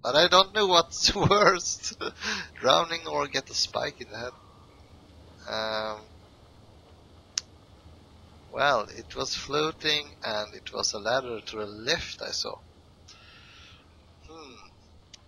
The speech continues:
Definitely something with this box we shall have to do.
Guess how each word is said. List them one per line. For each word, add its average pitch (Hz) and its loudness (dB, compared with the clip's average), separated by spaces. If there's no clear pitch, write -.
Definitely 139 -6
something 160 -2
with 104 -10
this - -6
box - 0
we 113 -8
shall 101 -2
have 117 2
to 160 -6
do. 196 -6